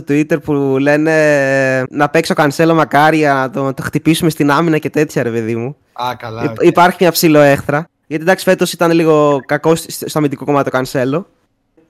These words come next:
Speaker 1: Βέβαια, δεν ξέρω, δεν νομίζω ότι πολύ παίζει βασικός. Παι-, νομίζω μία, μία παίζει, μία δεν παίζει μέχρι στιγμής στη, στη
Speaker 2: Ναι,
Speaker 1: Bayern,
Speaker 2: δεν
Speaker 1: δεν
Speaker 2: παίζει.
Speaker 1: είναι ότι έχει καθιερωθεί.
Speaker 2: Ναι.
Speaker 1: Δηλαδή,
Speaker 2: Ναι.
Speaker 1: πολύ πιθανό να μην παίξει και βασικός. Αλλά ναι, είναι ένα ωραίο story, ρε,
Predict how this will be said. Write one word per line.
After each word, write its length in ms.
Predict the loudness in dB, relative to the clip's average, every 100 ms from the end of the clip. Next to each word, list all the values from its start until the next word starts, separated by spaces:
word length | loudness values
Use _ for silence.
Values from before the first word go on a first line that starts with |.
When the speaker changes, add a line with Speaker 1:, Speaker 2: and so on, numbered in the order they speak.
| -8
Speaker 1:
Βέβαια, 200 | -2 2
δεν 80 | 2
ξέρω, 300 | 2 2 4
δεν 100 | 4
νομίζω 180 | 4 4
ότι 100 | 2
πολύ 200 | 0 0
παίζει 200 | 2 2
βασικός. 480 | 2 -2 -2 -2 -4 -8
Παι-, 220 | -2 -2 0
νομίζω 420 | -4 -2 0 2
μία, 200 | 2 0
μία 280 | 0 0 2
παίζει, 200 | 0 2
μία 100 | 0
δεν 120 | 2
παίζει 280 | 2 2 2
μέχρι 180 | -2 -4
στιγμής 220 | -8 -8
στη, 100 | -10
στη 120 | -8
Speaker 2:
Ναι, 60 | -2
Speaker 1:
Bayern, 20 |
Speaker 2:
δεν 100 | -2
Speaker 1:
δεν 80 | -2
Speaker 2:
παίζει. 80 | -2 -2
Speaker 1:
είναι 60 |
ότι 100 | -2
έχει 100 | -6
καθιερωθεί. 520 | -6 -4 -2 -2 -2 -4
Speaker 2:
Ναι. 60 | -6 _ _ _ _ _ _ -8
Speaker 1:
Δηλαδή, 180 | -2 0
Speaker 2:
Ναι. 60 |
Speaker 1:
πολύ 140 | 0 0
πιθανό 240 | 2 2
να 60 | 2
μην 120 | 2
παίξει 220 | 0 0
και 80 | -2
βασικός. 480 | -2 -2 -6 -6 -12 _
Αλλά 160 | -2 2
ναι, 60 | 4
είναι 120 | 4
ένα 160 | 4
ωραίο 160 | 4 4 4
story, 240 | 4 4 4
ρε, 100 | 0